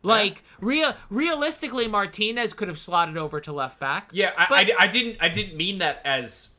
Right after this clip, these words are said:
Speaker 1: Amrabat is a bad left back. I just meant Amrabat's playing left back. Like, that's cause
Speaker 2: And it's
Speaker 1: for
Speaker 2: like,
Speaker 1: concern.
Speaker 2: and again, it's just annoying because you're watching in game. He's slotting to the midfield. He's going to where he wants to go. And it's not like you can blame him.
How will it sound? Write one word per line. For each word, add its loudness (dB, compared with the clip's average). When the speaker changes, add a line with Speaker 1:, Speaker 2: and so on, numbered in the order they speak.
Speaker 1:
Amrabat -2
is -6
a -14
bad 0
left 0
back. -2
I 2
just -4
meant 0
Amrabat's 0
playing -2
left 2
back. -8
Like, -8
that's -6
cause 0
Speaker 2:
And 2
it's -2
Speaker 1:
for -4
Speaker 2:
like, 0
Speaker 1:
concern. -2
Speaker 2:
and -4
again, -4
it's -10
just -8
annoying -4
because -8
you're -6
watching -4
in -12
game. -8
He's -8
slotting 0
to -8
the -4
midfield. -2
He's -6
going 0
to -10
where -4
he -8
wants -6
to -8
go. 2
And 2
it's -6
not 2
like -8
you -6
can -10
blame -8
him. -10